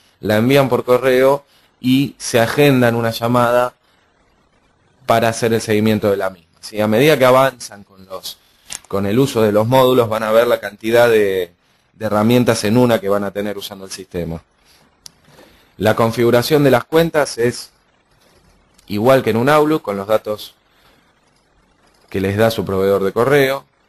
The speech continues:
¿sí? Como los, bueno, la dirección, los servidores correo entrante con sus claves, de correo saliente con su clave también. Pueden generar reglas de mensaje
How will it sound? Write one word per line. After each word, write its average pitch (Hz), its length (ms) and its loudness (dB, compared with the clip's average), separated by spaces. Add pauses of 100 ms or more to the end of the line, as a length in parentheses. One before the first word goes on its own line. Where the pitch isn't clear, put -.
¿sí? 110 320 -8
Como 90 260 -8
los, 85 400 -12 (600)
bueno, 80 200 -10
la 85 120 -6
dirección, 123 840 0 (320)
los 98 200 -8
servidores 107 520 0
correo 104 300 -2
entrante 110 380 -4
con 95 140 -14
sus - 180 -18
claves, 120 440 2
de 95 100 -6
correo 98 300 -6
saliente 101 460 -4
con 90 180 -14
su 92 140 -18
clave 95 240 -2
también. 127 540 0 (720)
Pueden 127 260 4
generar 113 420 0
reglas 113 340 2
de 104 80 -20
mensaje 113 720 -4